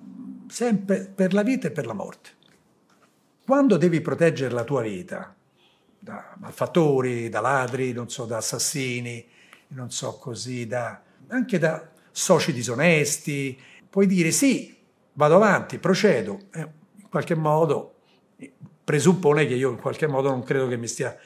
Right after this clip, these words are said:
rubando, no? Che non mi stia imbrogliando. Nella vita di relazione, nella vita di relazione, eh, non possiamo trasferire categorie come queste,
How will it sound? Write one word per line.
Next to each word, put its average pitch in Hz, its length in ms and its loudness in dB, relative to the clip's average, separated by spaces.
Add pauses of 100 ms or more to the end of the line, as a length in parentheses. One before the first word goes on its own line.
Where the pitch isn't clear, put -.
(400)
rubando, 135 480 0
no? 160 140 -4
Che 117 100 -8
non 110 140 -12
mi 107 80 -14
stia 117 220 -10
imbrogliando. 135 680 -6 (360)
Nella 214 240 4
vita 214 240 2
di 165 120 2
relazione, 135 840 -4 (360)
nella 127 180 -8
vita 143 220 -4
di 135 120 -2
relazione, - 800 -8 (880)
eh, - 1000 -12 (720)
non 170 160 2
possiamo 202 360 2
trasferire 123 720 -4 (220)
categorie 117 560 -4
come 107 240 -12
queste, - 460 -14